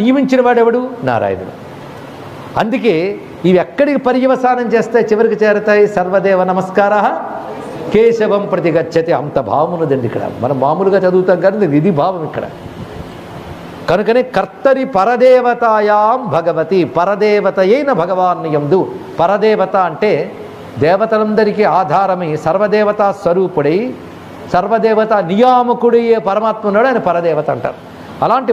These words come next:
భగవాన్ యందు దీన్ని సమర్పించడం అయిన,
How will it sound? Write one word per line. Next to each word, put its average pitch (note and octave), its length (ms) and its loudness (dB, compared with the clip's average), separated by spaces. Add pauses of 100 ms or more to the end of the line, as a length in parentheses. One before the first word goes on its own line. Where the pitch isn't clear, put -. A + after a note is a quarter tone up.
భగవాన్ B3 480 0
యందు F3 260 2 (720)
దీన్ని G#3 300 2
సమర్పించడం A#3 840 0 (260)
అయిన, G3+ 180 0